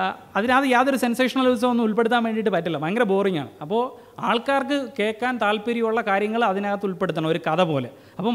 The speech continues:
മനുഷ്യൻ യൂറോപ്പിലേക്ക് പോകുന്നു, അവിടെയുള്ള ജനങ്ങളെയെല്ലാം അല്ലെങ്കിൽ നി-, നിയാണ്ടർത്തൽസിനെ എല്ലാം വകവരുത്തുന്നു എന്ന് പറഞ്ഞു കഴിഞ്ഞാൽ, ആ, നമുക്ക് വളരെ ഡാർക്കായിട്ടുള്ള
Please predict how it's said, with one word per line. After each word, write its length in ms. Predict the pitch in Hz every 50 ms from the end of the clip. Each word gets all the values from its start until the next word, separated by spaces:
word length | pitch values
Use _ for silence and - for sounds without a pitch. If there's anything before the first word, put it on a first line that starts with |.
| 208
മനുഷ്യൻ 300 | 202 214 202 - 240 254 269 262 - - - - 180
യൂറോപ്പിലേക്ക് 520 | 180 214 220 220 208 208 214 214 196 202 180 190
പോകുന്നു, 240 | 185 190 208 254 277 - 160
അവിടെയുള്ള 320 | 165 185 202 190 190 185 170 165
ജനങ്ങളെയെല്ലാം 540 | 165 180 185 185 175 160 151 156 165 160 - -
അല്ലെങ്കിൽ 240 | 170 170 208 247 233 196
നി-, 100 | 190 226 196 175
നിയാണ്ടർത്തൽസിനെ 680 | 180 190 202 196 190 175 - 185 165 - 185 170 160 156
എല്ലാം 160 | 160 180 175 160
വകവരുത്തുന്നു 520 | 160 160 180 180 165 165 156 175 180 202 226 - - - - - - 175
എന്ന് 140 | 190 240 294 247 226
പറഞ്ഞു 220 | 196 208 226 220 202
കഴിഞ്ഞാൽ, 300 | 196 185 180 202 247 277 - - - - - - - -
ആ, 60 | 165 160 143 127 135
നമുക്ക് 240 | 139 151 185 185 214 170
വളരെ 260 | 147 156 175 208 220 202 165 - - - 170 139 151
ഡാർക്കായിട്ടുള്ള 760 | 147 156 175 208 220 220 - 190 175 175 165 175 165 160 156